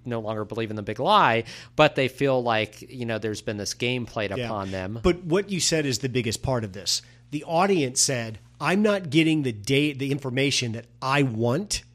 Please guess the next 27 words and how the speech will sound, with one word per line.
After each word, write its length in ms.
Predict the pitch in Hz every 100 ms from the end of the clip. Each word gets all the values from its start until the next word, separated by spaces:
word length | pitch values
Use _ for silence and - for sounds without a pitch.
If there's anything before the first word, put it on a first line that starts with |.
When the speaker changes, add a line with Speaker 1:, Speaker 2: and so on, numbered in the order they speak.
| - -
Speaker 2:
in 120 | 165
the 80 | 147
way 380 | 143 135 127 - -
I 200 | 139 127
want 300 | 117 131 107
it. 40 | 107
Speaker 1:
And 100 | 113
I'm 120 | 107
gonna 140 | 107
go 100 | 101
Speaker 2:
I 80 | -
don't 140 | 165 190
Speaker 1:
elsewhere." 240 | 185 -
Speaker 2:
care 420 | - 220 165 127 -
if 120 | 160
it's 160 | 131 -
true 340 | - - 220 135
or 60 |
not. 360 | 104 95 - - - - - - -
I 200 | 165 220
wanna 240 | 214 190
hear 320 | - 151 147
how 220 | 123 117 -
tr-, 120 | -
awesome 340 | 156 139 - 127
Trump's 320 | 151 135 -
doing 400 | 135 131 123